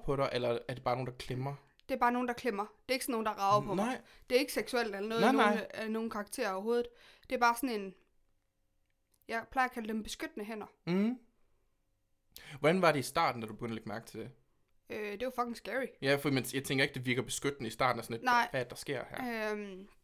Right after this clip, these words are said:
Speaker 2: men jeg var jo tolv år gammel, og jeg gik den her tur i en skov. Vi var lige flyttet ned til min mors kæreste.
Speaker 1: Mhm.
Speaker 2: Og jeg havde fået den her hund, jeg altid havde drømt om.
Speaker 1: Ja.
Speaker 2: En stor, lækker, hvid samoyede, som bare var fucking dejlig.
Speaker 1: Aha.
Speaker 2: Og han hed Farkas, og vi plejede at gå den her tur om eftermiddagen. Det var mit
Speaker 1: Mhm.
Speaker 2: job,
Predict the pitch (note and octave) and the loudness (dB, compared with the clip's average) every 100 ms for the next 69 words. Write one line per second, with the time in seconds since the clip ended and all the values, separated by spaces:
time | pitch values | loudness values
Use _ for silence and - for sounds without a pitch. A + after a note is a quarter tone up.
0 | _ - _ - - C4+ A#3+ B3 A#3+ - | _ -20 _ -20 -6 0 4 6 4 4
1 | D4 A#3+ A3+ A3+ C4 C#4 G#3+ G#3 G3+ G3+ | 2 2 2 0 -2 0 0 0 -2 -4
2 | G#3+ A#3+ B3+ B3+ A3+ A3 C4 G#3+ F#3 F#3 | -6 -6 -8 -6 -6 -6 -4 -2 -2 -6
3 | F#3+ - D#4+ F#4+ A3+ B3 A#3 A#3+ A#3+ A3 | -10 -2 0 0 -4 -8 -6 -6 -8 -6
4 | G#3 G3+ G#3 G#3 G#3+ - C#4+ D#4+ - C4 | -6 -6 -8 -8 -10 -8 -6 -6 -6 -14
5 | - - C3+ B2+ B2 D#3 - _ - A3+ | -18 -10 -6 -4 -6 -10 -14 _ -8 -6
6 | G#3+ G3+ A3 G#3+ G3+ A#3 G#3+ - A3+ A3 | -6 -8 -8 -8 -6 -6 -6 -8 -10 -10
7 | G3 F#3 - G3+ - C#3+ E3 A#3+ - - | -12 -14 -12 -14 -6 -4 -2 -2 -2 0
8 | C4 G#3 A3+ A3+ - - A#3 C#4 - G#3 | 2 2 0 -4 -12 -12 -2 -2 -2 -4
9 | G3 G3+ A3 C4 C#4 A3+ G3+ G#3 A3+ G#3+ | -4 0 2 2 0 -6 0 0 0 -6
10 | - - A3+ A#3 F#3+ F3+ F#3+ F#3+ - C3+ | -12 2 2 2 -4 -2 -2 -6 -2 0
11 | B2 A2 B2+ - - - - - G#3+ G#3+ | 4 4 2 -4 -16 -20 -6 -2 0 -2
12 | G#3 C#4+ F#4+ B3+ - - B3 A#3+ C#4+ C#4+ | 4 6 6 0 -2 -4 -4 0 -2 4
13 | B3+ C4 C4 B3 A#3+ A3 - C4+ G3+ - | 6 6 4 -2 0 -2 0 0 0 -4
14 | F#3+ F3 E3+ G3 C#4+ - B2 F#3 F3+ | -8 -8 -10 -4 -2 0 0 -2 -2